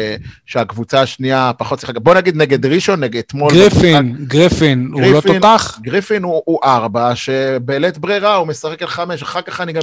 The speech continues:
Speaker 2: והוא לא
Speaker 1: אתייחס
Speaker 2: תותח?
Speaker 1: אליה. הוא תותח, אני אחר כך אתייחס אליו, תן לי, תן לי לעשות את זה, אה, איך שתכננתי, אוקיי? אה, הגבוהים של הפועל באר שבע, לא השחקן החדש, אה, קנינגהאם,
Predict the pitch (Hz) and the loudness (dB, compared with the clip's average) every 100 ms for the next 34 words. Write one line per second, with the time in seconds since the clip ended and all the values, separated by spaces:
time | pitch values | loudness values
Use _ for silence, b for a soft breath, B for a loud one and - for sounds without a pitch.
0 | 139 123 135 151 180 165 196 - - _ | -2 0 2 2 2 2 2 0 -10 _
1 | _ _ _ _ 143 139 185 277 262 - | _ _ _ _ -12 -6 -4 0 0 0
2 | 170 185 180 208 202 214 196 175 170 - | -4 -2 -4 -4 -6 -10 -6 -4 -4 -2
3 | 143 131 117 - 175 175 165 156 143 165 | -2 -2 -4 -4 -4 -4 -8 -8 -6 -6
4 | 170 165 139 143 139 120 135 131 120 b | -4 -4 -6 -6 -8 -8 -6 -6 -8 b
5 | b b - 127 123 147 - - 131 147 | b b -10 -8 -6 -6 -6 -8 -8 -4
6 | 139 127 127 123 165 160 b b b _ | -4 -2 -4 0 0 0 b b b _
7 | 123 127 123 123 123 120 117 131 123 120 | -6 -4 -4 -4 -4 -4 -4 -4 -4 0
8 | 143 165 165 151 165 147 147 127 156 139 | 0 2 0 4 2 6 4 4 0 2
9 | 131 139 170 - 143 - 147 135 135 131 | 2 4 0 0 -6 -2 -2 0 0 2
10 | 131 - 131 120 117 113 107 - 147 151 | 0 0 -2 0 0 -2 -6 -2 0 0
11 | 139 123 135 123 | -2 0 0 0